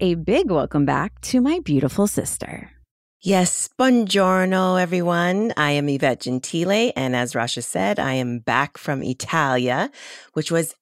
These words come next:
Speaker 2: amazing, but I'm also equally excited to be back in the studio with my A-team. And I'm especially excited because we have a guest in the house today that I am really looking forward to speaking with.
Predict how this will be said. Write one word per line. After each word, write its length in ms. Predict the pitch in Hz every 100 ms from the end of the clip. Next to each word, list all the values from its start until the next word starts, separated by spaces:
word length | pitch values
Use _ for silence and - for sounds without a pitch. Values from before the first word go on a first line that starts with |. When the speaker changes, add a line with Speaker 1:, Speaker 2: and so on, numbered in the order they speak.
| -
Speaker 2:
amazing, 920 | 220 247 185 139 131 135 135 135 139 -
but 160 | 127 131
I'm 260 | 131 127 -
also 460 | 143 156 170 160 -
equally 520 | 170 180 190 160 151
excited 580 | 147 - 143 139 139 -
to 80 | 135
be 140 | 131
back 280 | 127 131 135
in 120 | 139
the 40 |
studio 540 | 127 - 180 185 185 180
with 160 | 139 -
my 240 | 123 113 - -
A-team. 760 | 151 127 - - 131 120 135 - - - - - - -
And 140 | -
I'm 120 | 165 -
especially 1160 | 170 - - - 226 269 - 196 139 127 123
excited 640 | - 131 - 135 117 120 120
because 420 | 131 - 131 131
we 280 | 123 175 247
have 240 | 226 185
a 80 | 165
guest 440 | 127 127 165 -
in 120 | 165
the 80 | 160
house 280 | 156 135 135
today 460 | - 139 120 110 110
that 180 | 110
I 60 | 113
am 380 | 113 110 120 120
really 480 | 127 131 117 101 120
looking 320 | - 117 113
forward 320 | 123 117 113
to 240 | - 117
speaking 400 | 113 - 101 98
with. 260 | 104 80 -